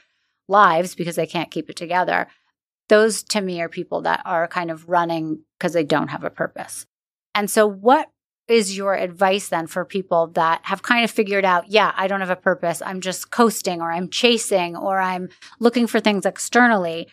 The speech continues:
How would they get on the path of actually finding something that they do like? 'Cause I think that's the hardest thing. Like, they've figured out they're not happy, but how do they get on the path of finding happiness when they've been off of that path for so long?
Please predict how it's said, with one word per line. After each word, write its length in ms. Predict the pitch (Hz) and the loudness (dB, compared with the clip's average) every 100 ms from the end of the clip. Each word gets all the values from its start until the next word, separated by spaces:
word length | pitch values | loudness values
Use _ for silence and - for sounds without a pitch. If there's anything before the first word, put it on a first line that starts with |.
| _ _ _ | _ _ _
How 280 | - 262 285 | 2 4 4
would 120 | 262 | 4
they 100 | 220 | 4
get 140 | 214 | 4
on 140 | 202 190 | 2 0
the 80 | |
path 360 | 180 - 185 175 | -2 2 2 2
of 120 | 180 | -2
actually 340 | 180 - 180 170 | -2 -2 -8 -10
finding 680 | - 196 190 190 180 170 - | 0 2 2 -4 -10 -14 -16
something 400 | - 190 175 175 | -10 -8 -8 -10
that 160 | 160 156 | -10 -10
they 120 | 160 | -12
do 220 | 156 202 196 | -8 -6 -4
like? 240 | 175 - | -6 -8
'Cause 140 | - 220 | -6 -4
I 60 | |
think 220 | 233 311 302 | 0 0 2
that's 240 | 427 - | 0 -2
the 220 | - 220 - - | -4 -4 -6 -4
hardest 500 | - 226 208 180 - | 2 4 2 -2 -2
thing. 160 | 214 180 | -2 0
Like, 200 | 175 - | -4 -4
they've 120 | 190 | -6
figured 400 | - 302 277 240 | 0 0 2 4
out 140 | 208 | 4
they're 120 | 202 | 2
not 200 | 185 165 - | 0 -2 0
happy, 540 | 208 202 - - - - - _ | 0 0 -4 -8 -12 -20 -20 _
but 140 | 220 208 | -2 0
how 200 | 233 226 | 0 2
do 80 | 226 | 2
they 140 | 214 | -2
get 300 | 185 214 202 | 0 -2 0
on 160 | 202 196 | -6 -8
the 80 | |
path 360 | 190 - 196 185 _ _ - | -8 -2 0 -2 _ _ -12
of 140 | 185 | -12
finding 540 | - - 220 208 196 175 | -10 0 2 2 -2 -8
happiness 560 | 160 - - 190 - - | -10 -12 -12 -14 -14 -10
when 200 | 190 185 | -8 -4
they've 220 | 185 175 _ _ | -4 -6 _ _
been 200 | 185 202 | 2 2
off 300 | 196 233 247 | 6 6 4
of 100 | 190 160 | 0 -6
that 180 | 160 | -6
path 220 | - 160 - | -4 -6 -6
for 60 | - | -14
so 180 | - - | -10 -10
long? 200 | - | -10